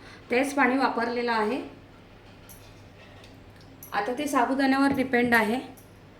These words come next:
कसा साबुदाणा असेल त्यावर आणि तो कितपत पाणी शोषून घेईल त्याच्यावर आहे. तर आता ह्याच्यामध्ये आपण एक वाटी पाणी ॲड करूया.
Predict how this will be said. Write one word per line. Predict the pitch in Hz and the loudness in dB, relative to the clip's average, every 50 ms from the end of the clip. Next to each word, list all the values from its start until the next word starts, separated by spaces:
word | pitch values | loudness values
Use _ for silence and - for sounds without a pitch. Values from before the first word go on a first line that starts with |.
| - - - - - - - - - - - - - - - - | -20 -20 -20 -20 -20 -20 -20 -20 -20 -20 -20 -20 -20 -12 -4 -2
कसा | 220 214 254 254 | -2 0 0 0
साबुदाणा | 240 262 240 214 220 226 226 233 226 226 226 226 220 220 220 - - - - | 0 0 0 0 0 0 -2 0 0 0 0 0 0 -2 -4 -6 -8 -4 0
असेल | 175 202 202 - 226 233 220 - | 0 0 2 0 -2 -4 -2 0
त्यावर | 226 208 208 214 214 214 254 254 - - - - - - - - - | 2 4 4 4 2 0 -2 -4 -8 -12 -18 -20 -20 -20 -18 -8 0
आणि | - 196 202 214 226 233 | 2 4 4 4 4 2
तो | 247 247 | -2 -4
कितपत | - 254 269 - - 294 302 - - | -4 -6 -4 -2 -2 -2 -2 0 2
पाणी | 359 254 240 262 262 262 | 2 2 2 2 -2 -2
शोषून | 262 254 - - 269 262 247 | -2 -2 -2 -2 -2 0 0
घेईल | 226 247 254 247 254 277 277 269 - | 2 2 2 2 0 -2 -6 -6 -2
त्याच्यावर | 233 214 208 226 233 240 240 240 | 0 0 2 2 2 0 0 2
आहे. | 233 214 208 208 240 302 - - - - - - - - - - - - - - - - - - - - - - - - - - - - - - - - - - - - - - - - - - - - - - - - - - - - - - - - - - - - - - - - | 2 0 0 -2 -4 -6 -8 -12 -18 -20 -20 -20 -20 -20 -20 -20 -20 -20 -20 -20 -20 -20 -20 -20 -20 -20 -20 -20 -20 -20 -20 -20 -20 -20 -20 -20 -20 -20 -20 -20 -20 -20 -20 -20 -20 -20 -20 -20 -20 -20 -20 -20 -20 -20 -20 -20 -20 -20 -20 -20 -20 -20 -20 -20 -20 -20 -20 -20 -12 -6
तर | 214 208 | -4 -4
आता | 208 - 247 | -2 0 0
ह्याच्यामध्ये | 233 233 214 226 247 254 254 254 240 262 | 0 0 0 0 0 0 0 0 2 2
आपण | 254 254 - 247 262 277 277 - - - - - - - - - - - - - - - - - - - - - - - - - - - - - - - - - - | 0 2 0 -2 -2 -2 -4 -6 -12 -18 -20 -20 -20 -20 -20 -20 -20 -20 -20 -20 -20 -20 -20 -20 -20 -20 -20 -20 -20 -20 -20 -20 -20 -20 -20 -20 -20 -20 -20 -12 -6
एक | - 214 233 233 269 | -4 -2 -2 0 0
वाटी | 240 233 240 262 | 0 0 0 0
पाणी | 262 262 233 214 208 220 220 | -2 0 0 0 2 2 2
ॲड | 208 196 208 208 - | 2 0 0 -2 -6
करूया. | 208 190 190 208 262 | -8 -6 -6 -8 -8